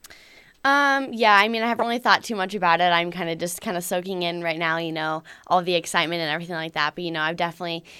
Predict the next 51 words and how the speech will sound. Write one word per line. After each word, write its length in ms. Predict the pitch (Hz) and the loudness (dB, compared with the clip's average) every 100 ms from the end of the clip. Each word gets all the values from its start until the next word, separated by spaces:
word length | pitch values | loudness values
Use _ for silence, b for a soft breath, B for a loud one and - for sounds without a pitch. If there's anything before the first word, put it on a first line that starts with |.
| B B | B B
you 80 | 202 | -4
know, 140 | 202 | -2
looked 220 | 202 208 | 0 -2
back 240 | - 175 180 | 2 0 0
at 60 | |
the 80 | 185 | -10
season 480 | 180 185 180 180 175 | -8 -6 -4 -2 -2
and, 260 | 165 170 - | -2 -4 -6
you 80 | 180 | -6
know, 260 | 175 156 160 | -4 -4 -6
kind 280 | 170 170 165 | -6 -6 -6
of 140 | 160 | -8
said, 260 | 180 165 165 | -6 -6 -6
"Wow, 380 | 165 160 160 | -4 0 0
like, 160 | 160 160 | -2 -6
I 80 | 165 | -10
can't 200 | 175 160 | -10 -8
believe 180 | 165 156 | -6 -6
I 100 | 156 | -6
did 180 | 160 | -8
that." 300 | 160 160 165 | -4 -2 -2
And, 240 | 170 156 156 B B B | -4 -8 -10 B B B
you 80 | 196 | -6
know, 160 | 196 190 | -2 2
next 300 | 185 - 208 | 0 0 -2
year 80 | |
I 40 | 185 | 0
definitely 300 | 175 175 175 | 0 -4 -4
wanna 220 | 170 170 | -4 -2
go 180 | 165 160 | 0 0
in 160 | 160 | 0
and, 160 | 160 170 | -4 -6
you 80 | 165 | -4
know, 260 | 156 156 165 | -4 -6 -6
continue 500 | 208 180 185 175 165 | -8 -6 -6 -6 -8
to, 460 | 165 175 160 160 - b b - | -8 -10 -8 -8 -12 b b -10
um, 580 | 170 165 156 156 - - _ _ _ _ - | -6 -4 -6 -8 -12 -18 _ _ _ _ -10
accomplish 380 | - 180 175 175 | -6 -6 -6 -10
the 60 | |
things 200 | 180 170 | -10 -8
that 100 | 165 | -6
I 40 | 160 | -6
accomplished 340 | 165 160 160 | -6 -10 -10
this 180 | 170 - | -12 -6
year 220 | 175 185 | -4 -2
and, 200 | 165 160 _ b b | -2 -6 _ b b
you 80 | 175 | -8
know, 160 | 175 170 | -4 -4
maybe 360 | 165 160 165 | -4 -4 -4
accomplish 460 | 160 165 165 165 - | -4 -6 -10 -10 -10
more. 340 | 160 160 185 | -8 -6 -8